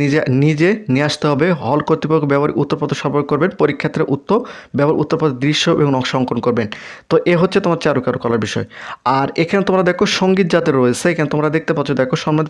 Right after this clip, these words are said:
পরীক্ষার্থীগণ, পরীক্ষার্থীর সঙ্গীত পরিবেশন তাল নয়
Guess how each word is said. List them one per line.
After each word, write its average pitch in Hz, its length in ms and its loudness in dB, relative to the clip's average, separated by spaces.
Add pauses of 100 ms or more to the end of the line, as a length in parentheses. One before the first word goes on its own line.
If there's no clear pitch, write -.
পরীক্ষার্থীগণ, 151 560 0 (680)
পরীক্ষার্থীর 180 440 2
সঙ্গীত 170 300 2
পরিবেশন 156 320 2 (120)
তাল 135 200 2 (340)
নয় 139 220 2